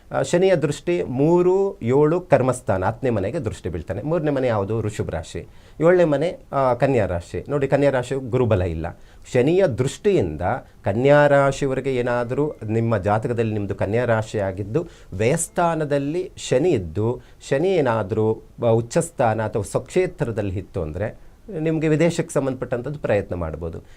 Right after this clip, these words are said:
ಇನ್ನು ಕರ್ಮಸ್ಥಾನದಲ್ಲಿ ಅಂತ ಹೇಳಿದಾಗ ಧನುರ್ ರಾಶಿ ಆಗುತ್ತೆ ಗೋಚಾರದಲ್ಲಿ.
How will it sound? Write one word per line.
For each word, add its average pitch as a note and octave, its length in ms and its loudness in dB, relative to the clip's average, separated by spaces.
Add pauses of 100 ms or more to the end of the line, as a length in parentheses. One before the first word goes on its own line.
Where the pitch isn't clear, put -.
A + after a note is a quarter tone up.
(120)
ಇನ್ನು E3 200 0
ಕರ್ಮಸ್ಥಾನದಲ್ಲಿ C#3+ 1080 0 (260)
ಅಂತ B2+ 200 0
ಹೇಳಿದಾಗ A#2 340 0
ಧನುರ್ C#3+ 320 4
ರಾಶಿ G2 280 0
ಆಗುತ್ತೆ F2 300 -2
ಗೋಚಾರದಲ್ಲಿ. D#2+ 680 -4